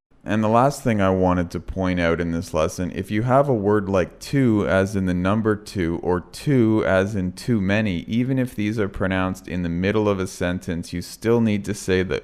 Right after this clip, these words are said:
oo sound. So it still sounds like to with these words.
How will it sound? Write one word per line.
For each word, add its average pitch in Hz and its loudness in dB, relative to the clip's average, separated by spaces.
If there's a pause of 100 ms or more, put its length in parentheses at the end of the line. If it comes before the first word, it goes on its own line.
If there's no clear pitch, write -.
oo 95 -2
sound. 67 -6
So 76 -6
it 67 -12
still 104 0
sounds 92 -4
like 80 -2
to 95 0
with 82 -4
these 90 -2
words. 82 -4